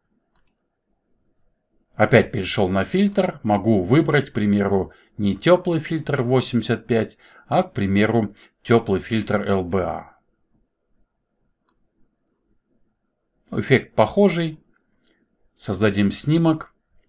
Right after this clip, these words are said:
и перейдем на состояние "Открыть". Следующий вариант сепии — это корректирующий слой "Черно-белое".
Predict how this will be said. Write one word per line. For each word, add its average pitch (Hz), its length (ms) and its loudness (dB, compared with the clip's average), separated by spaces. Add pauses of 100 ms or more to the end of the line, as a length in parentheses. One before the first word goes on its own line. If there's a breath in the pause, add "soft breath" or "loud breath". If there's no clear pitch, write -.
(160)
и 196 100 2
перейдем 110 560 2
на 98 100 2
состояние 101 800 -2
"Открыть". - 640 -2 (280)
Следующий 104 560 0
вариант 165 360 2
сепии — 165 580 -2
это 185 300 2
корректирующий 123 1120 0
слой 101 520 0
"Черно-белое". 98 960 0